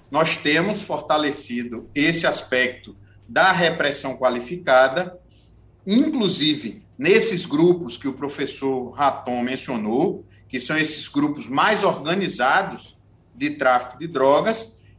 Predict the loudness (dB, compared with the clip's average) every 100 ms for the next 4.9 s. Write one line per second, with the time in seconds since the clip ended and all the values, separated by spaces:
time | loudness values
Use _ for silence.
0 | -8 2 2 2 0 2 2 0 -6 -4
1 | -6 -8 -14 -2 0 0 0 0 0 0
2 | 0 0 -4 -8 2 4 6 2 -6 -14
3 | _ -8 -6 -4 -4 -4 -4 -4 -2 -2
4 | -4 -4 -2 -2 -2 0 0 -2